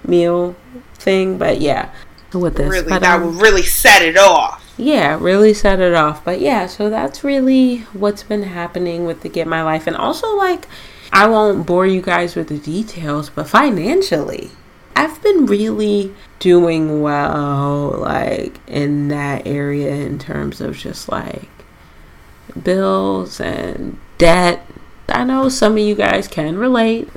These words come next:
Speaker 1: to the whole debt portion and how you just kinda get sucked into that world coming into college and then having to learn the hard way,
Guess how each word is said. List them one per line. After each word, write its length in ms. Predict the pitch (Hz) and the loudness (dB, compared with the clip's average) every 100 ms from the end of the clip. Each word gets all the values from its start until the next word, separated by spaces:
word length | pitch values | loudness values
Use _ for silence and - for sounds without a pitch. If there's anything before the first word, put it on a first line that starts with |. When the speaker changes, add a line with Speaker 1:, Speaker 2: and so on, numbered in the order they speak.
| - | -8
Speaker 1:
to 340 | 170 - 180 | -8 -4 -2
the 120 | 160 170 | 0 0
whole 420 | 170 160 160 156 | 0 0 0 -2
debt 360 | 156 156 151 - | -2 -2 -2 -4
portion 760 | 156 147 143 - - - - | -4 -4 -6 -12 -10 -10 -10
and 220 | - 147 | -8 -8
how 640 | 156 151 147 143 - - - - - | -8 -10 -6 -6 -6 -10 -12 -18 -12
you 140 | - | -10
just 680 | 147 165 156 - - - - - - - - - - - - - | -6 -4 -4 -8 -14 -18 -16 -12 -10 -10 -14 -20 -20 -20 -20 -12
kinda 340 | 151 147 147 | -6 -4 -2
get 160 | 143 139 | -4 -6
sucked 380 | - 147 139 147 | -4 -4 -2 -4
into 280 | 139 - | -2 0
that 300 | 143 143 147 | 0 0 -2
world 800 | 143 147 143 143 147 135 135 - - - - - - - - - - - | -2 -2 0 -2 -4 -8 -12 -20 -20 -20 -20 -20 -20 -20 -20 -20 -20 -16
coming 380 | - 151 151 151 | -4 0 2 2
into 280 | 147 143 143 | 0 0 -4
college 760 | - 147 147 147 139 143 135 | 2 4 6 4 2 0 4
and 140 | 143 147 | 4 4
then 240 | 147 143 | 2 0
having 440 | 143 147 147 147 143 | -2 -4 -2 -2 -2
to 140 | 151 | -4
learn 400 | 139 143 147 143 | -2 -2 -2 -4
the 60 | 143 | -6
hard 420 | 135 139 139 147 | -2 2 2 0
way, 360 | - 139 147 | -8 -10 -12